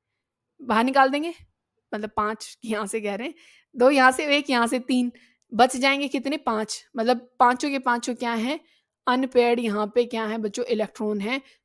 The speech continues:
तो ज़्यादा मैग्नेटिक मोमेंट इसकी होगी, क्योंकि पाँच मतलब पाँच पॉइंट कितनी आ जाएगी,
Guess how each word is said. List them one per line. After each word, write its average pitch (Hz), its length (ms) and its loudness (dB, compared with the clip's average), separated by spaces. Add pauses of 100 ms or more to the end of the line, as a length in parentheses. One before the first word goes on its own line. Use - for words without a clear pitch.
(100)
तो 214 80 -4
ज़्यादा 220 360 2
मैग्नेटिक 220 580 -2
मोमेंट 214 340 -2
इसकी 220 240 -4
होगी, 202 240 2
क्योंकि 262 360 0 (280)
पाँच 254 240 6
मतलब 254 200 4
पाँच 247 240 6
पॉइंट 262 240 4
कितनी 247 220 0
आ 240 140 4
जाएगी, 254 420 4